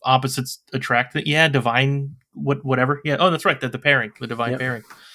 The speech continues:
Speaker 1: Um. So yeah, I guess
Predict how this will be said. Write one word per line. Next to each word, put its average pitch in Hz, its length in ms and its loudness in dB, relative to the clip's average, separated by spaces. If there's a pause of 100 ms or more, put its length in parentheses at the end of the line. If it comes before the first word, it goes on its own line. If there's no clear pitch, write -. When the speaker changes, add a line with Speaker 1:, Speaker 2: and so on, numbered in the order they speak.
(460)
Speaker 1:
Um. 120 480 0 (500)
So 165 360 0 (380)
yeah, 214 340 0 (200)
I 143 80 -2
guess - 500 -4